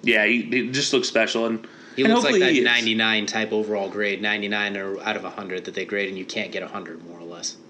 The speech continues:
Speaker 1: Exactly, but, you know, it begs the question: what do you want as a, do you, do you wanna pull, and then also, if you pull a stunt like that, do you get dictated to be like Eli Manning, who, in and of himself, demanded,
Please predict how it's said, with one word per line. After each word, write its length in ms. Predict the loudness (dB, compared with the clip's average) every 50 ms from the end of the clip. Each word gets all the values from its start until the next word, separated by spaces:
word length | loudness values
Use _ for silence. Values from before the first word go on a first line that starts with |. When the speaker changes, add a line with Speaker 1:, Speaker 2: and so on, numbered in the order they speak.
| -4 -2
Speaker 1:
Exactly, 460 | 0 2 4 4 4 2 2 0 2
but, 320 | 2 2 2 2 0 0 2
you 100 | 4 4
know, 80 | 4 4
it 80 | 4
begs 180 | 4 4 4 2
the 80 | 2 2
question: 400 | 2 2 2 2 0 -2 -2 -2
what 340 | 0 0 0 0 0 0
do 60 | 0 0
you 200 | 2 2 2 2
want 460 | 2 2 4 4 4 2 2 2 2
as 180 | 2 2 4
a, 300 | 4 4 2 2 -2 -8 -14 -18 -18 -18 -18 -20 -20 -20 -20 -20 -20 -20 -20 -20 -20 -20 -20 -10 -4 0
do 140 | 4 4
you, 180 | 4 4 2 0
do 100 | 2 4
you 120 | 4 6
wanna 240 | 6 6 4 2 0 0
pull, 540 | 2 4 6 6 6 4 2 -2 -6 -4 0
and 220 | 2 2 4 4 4
then 20 |
also, 340 | 4 4 4 4 4 4 4
if 100 | 4 2
you 80 | 0 -2
pull 520 | 0 2 4 4 6 4 2 2 -2 -6 -2
a 120 | 0 0 0
stunt 280 | 2 2 0 2 2
like 140 | 2 2 2
that, 540 | 4 4 2 2 0 -4 -10 -14 -14 -8 -4
do 100 | 0 2
you 140 | 2 2 4
get 200 | 2 2 4 4
dictated 560 | 2 2 2 2 4 4 4 2 0 0 -2
to 60 | 0 2
be 120 | 4 4
like 200 | 4 4 2 2
Eli 200 | 2 4 4 4
Manning, 420 | 4 4 2 2 0 -2 -6 -10 -14 -18 -18 -18 -20 -20 -20 0 4
who, 500 | 4 6 6 6 6 4 4 2 -2 -6 -14 -18 -20 -20 -20 -4 0
in 120 | 2 4 4
and 80 | 4
of 120 | 4 4 4 2
himself, 520 | 2 2 2 4 4 4 4 2 -2 -6 -14 -18 -20 -20 -20 -20 -20 -20 -20 -20 -20 -20 -20 -20 -20 -20 -20 -20 -20 -20 -20 -20 -20 -14 -2 2
demanded, 840 | 4 4 4 4 0 0 2 4 4 6 4 4 2 2 -2 -4 -10